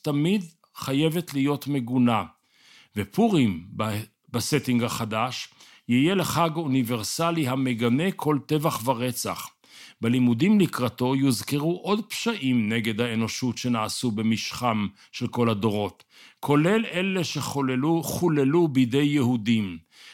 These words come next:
חג הטבח היהודי יהפוך לחג המחאה כנגד כל אלימות פוליטית.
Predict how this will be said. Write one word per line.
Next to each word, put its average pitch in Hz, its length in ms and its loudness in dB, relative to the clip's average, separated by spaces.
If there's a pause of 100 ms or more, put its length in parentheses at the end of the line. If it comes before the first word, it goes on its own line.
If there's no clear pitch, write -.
חג 143 280 2
הטבח 175 460 0
היהודי 139 380 0
יהפוך 160 580 -4
לחג 151 400 -4
המחאה 143 540 -2
כנגד 139 480 -6
כל 170 260 0
אלימות 147 500 0
פוליטית. 123 720 -2